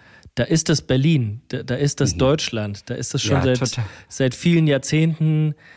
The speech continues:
Speaker 1: genau so. Das sind nicht die Türken oder die Araber oder, ähm, äh, oder in, in, in der Sonnenallee gibt's jetzt ganz viele, äh, syrische,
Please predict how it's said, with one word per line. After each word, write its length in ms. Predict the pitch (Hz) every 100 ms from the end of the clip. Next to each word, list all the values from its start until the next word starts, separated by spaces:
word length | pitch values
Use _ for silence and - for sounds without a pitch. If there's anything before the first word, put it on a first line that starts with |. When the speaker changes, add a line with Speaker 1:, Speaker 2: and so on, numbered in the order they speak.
| - _
Speaker 1:
genau 460 | - 135 131 139 143
so. 360 | 127 147 117
Das 260 | 110 113 -
sind 200 | 156 147
nicht 260 | 147 - -
die 180 | 135 -
Türken 600 | - 135 123 113 110 123
oder 260 | - 117 117
die 240 | 113 113
Araber 600 | 107 113 120 107 104 101 -
oder, 460 | 107 104 104 110 - - - - _ -
ähm, 560 | 110 107 107 107 113 - -
äh, 220 | 113 110
oder 340 | 117 123 113
in, 260 | 113 123 131
in, 320 | 123 120 120
in 120 | 135
der 100 | 123
Sonnenallee 400 | 120 139 139 139 139
gibt's 180 | 127
jetzt 140 | 127 -
ganz 160 | 131 -
viele, 520 | 139 131 123 123 127
äh, 160 | 123 120
syrische, 680 | 127 202 185 - 127 120